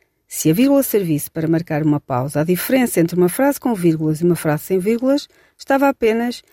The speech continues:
em o redator da frase ter em consideração o maior ou menor fôlego do leitor, o que, evidentemente, é um absurdo. Não. A vírgula é um marcador sintático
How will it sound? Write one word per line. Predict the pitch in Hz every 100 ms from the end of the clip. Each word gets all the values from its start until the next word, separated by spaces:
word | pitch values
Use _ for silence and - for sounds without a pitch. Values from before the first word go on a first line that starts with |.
| _ -
em | 208
o | 214
redator | 214 220 220 175 170
da | 185
frase | - 233 233 -
ter | 233
em | 220
consideração | 220 208 214 190 196 208 220
o |
maior | 202 202 196 202
ou |
menor | 202 190 202 202 220
fôlego | - - 208 202 214 208 220 208
do | 180 185 202
leitor, | 202 202 - 180 156 - _ _ _ _ -
o | 180
que, | - 196 170 -
evidentemente, | 185 185 185 175 180 175 180
é |
um | 170
absurdo. | 165 - 156 160 - _ _ _ _ _ _ 185
Não. | 175 156 - _ _ - - - -
A |
vírgula | 214 269 262 254 254 _ -
é | 240
um | 233 214
marcador | 214 - 185 175 180
sintático | - 196 185 - 143 131 151 127 -